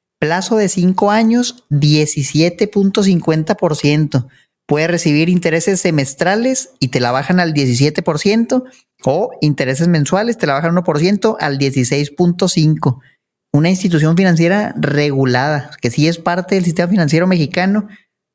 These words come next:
Yo no había visto ninguna, Manolo, incluso en una sofipo, que llegara al diecisiete cincuenta y que te diera la opción hasta del pago mensual bajándotela poquito. Por cinco años, esa es otra. ¿Quieres amarrar una tasa buena?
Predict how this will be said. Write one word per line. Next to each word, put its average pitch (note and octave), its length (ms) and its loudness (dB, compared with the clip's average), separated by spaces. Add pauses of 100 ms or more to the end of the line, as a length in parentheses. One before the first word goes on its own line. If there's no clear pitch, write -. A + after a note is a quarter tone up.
(160)
Yo B2 240 2
no C#3 80 2
había D3 200 2
visto D3+ 840 -2
ninguna, C3 440 2
Manolo, G#3 640 0 (160)
incluso B2+ 300 2
en D#3 80 4
una E3+ 100 4
sofipo, E3+ 440 -2
que - 100 -4
llegara C3+ 280 0
al D#3+ 180 0
diecisiete D3 400 2
cincuenta F3 640 0 (460)
y - 180 2
que B2+ 120 -4
te A#2+ 120 -4
diera A#2+ 100 -2
la D3 80 0
opción C#3 160 -2
hasta D3+ 180 -2
del C#3+ 180 -2
pago C3+ 200 -2
mensual D3 320 0
bajándotela E3 480 0
poquito. D3 520 -2 (420)
Por C3 240 -2
cinco D#3+ 560 0
años, D#3+ 260 0
esa F3 140 2
es E3+ 100 -4
otra. D#3+ 440 -2 (420)
¿Quieres F#3+ 280 -2
amarrar F#3 360 2
una G3+ 160 0
tasa G3+ 240 0
buena? A3+ 420 2